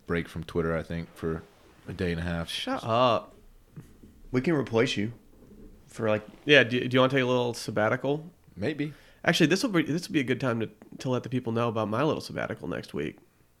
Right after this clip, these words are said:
Speaker 1: That's next week that's happening?
Speaker 2: Yep. I got bad news. Or good news, depending on how you look at it, depending on your opinions on this podcast. I'm not gonna be on every episode next week.
Speaker 1: It's
Speaker 2: This will
Speaker 1: okay.
Speaker 2: be the first time that one of us misses
Speaker 3: Wow.
Speaker 2: a circling back episode.
Speaker 3: People are high-fiving.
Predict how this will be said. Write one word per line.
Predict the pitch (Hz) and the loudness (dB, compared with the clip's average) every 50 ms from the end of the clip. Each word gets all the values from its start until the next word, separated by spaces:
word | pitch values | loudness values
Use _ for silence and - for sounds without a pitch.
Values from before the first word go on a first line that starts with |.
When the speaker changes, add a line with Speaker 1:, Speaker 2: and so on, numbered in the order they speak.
| _ _ _ _ - _ _ - | _ _ _ _ -20 _ _ -2
Speaker 1:
That's | 107 107 - 120 | -2 0 2 2
next | 131 127 - 151 | 2 2 4 6
week | 147 139 139 | 4 6 6
that's | 131 127 127 - | 6 4 4 4
happening? | 151 143 143 - 117 113 | 4 4 4 4 2 4
Speaker 2:
Yep. | 123 147 - - - - | 4 4 2 2 -2 -2
I | 123 | 0
got | 147 151 120 | 0 2 2
bad | 113 117 113 113 | 2 2 2 2
news. | 120 131 135 117 107 104 - 160 160 - - | 2 2 2 2 0 -2 -8 -14 -10 -2 2
Or | 151 143 | 2 4
good | 123 - 147 131 | 6 8 6 8
news, | 113 107 110 107 | 6 4 2 2
depending | - 104 - 110 110 110 | 0 -2 -4 -2 0 0
on | 110 | 0
how | 117 | 0
you | 110 107 107 | 0 0 0
look | 113 120 - | 0 0 0
at | 101 104 | 0 0
it, | 107 - | 0 0
depending | - - - 113 110 107 110 | -2 -4 -2 0 0 2 2
on | 110 110 107 | 2 0 0
your | 107 107 | 0 0
opinions | 107 - - 117 117 113 110 | 0 0 -2 -2 -2 -2 -2
on | 104 | -4
this | 98 90 | -4 -6
podcast. | - - 117 120 127 127 - - - - - - - _ _ _ _ _ _ - | -6 -6 -4 -4 -4 -4 -4 -4 -4 -6 -8 -10 -16 _ _ _ _ _ _ -8
I'm | - 202 | -4 -2
not | 277 294 | -2 0
gonna | 254 156 127 | 0 0 2
be | 165 180 | 2 4
on | 139 | 4
every | 135 135 123 117 | 4 4 2 2
episode | 135 - - - - - - - | 0 0 -2 -8 -12 -12 -12 -12
next | - - - - | -14 -14 -14 -14
week. | - - - - - _ _ _ - - - - _ _ - | -12 -12 -14 -16 -18 _ _ _ -20 -20 -20 -20 _ _ -14
Speaker 1:
It's | - - - | -6 2 4
Speaker 2:
This | 151 156 - | 4 6 6
will | 202 | 8
Speaker 1:
okay. | 247 | 8
Speaker 2:
be | 220 | 8
the | 214 - | 8 8
first | - 190 190 185 185 - | 8 8 8 8 8 6
time | 185 175 175 156 | 6 6 8 6
that | 120 123 | 6 6
one | 135 135 | 6 6
of | 131 127 | 6 4
us | 131 - | 2 4
misses | 131 135 - - 131 | 4 4 4 4 2
Speaker 3:
Wow. | 120 101 101 98 98 98 98 | 2 4 4 4 4 4 4
Speaker 2:
a | |
circling | 98 - - 143 135 139 143 127 120 | 4 4 4 2 4 4 4 4 4
back | 123 135 135 123 | 6 6 4 4
episode. | 117 104 104 107 - - - - | 2 0 -2 -2 -4 -4 -2 0
Speaker 3:
People | - 131 127 123 117 | 2 2 4 4 4
are | 107 | 4
high-fiving. | 104 104 104 104 101 - 113 113 113 107 104 104 98 101 | 6 6 4 4 4 4 4 4 4 4 2 0 -2 -4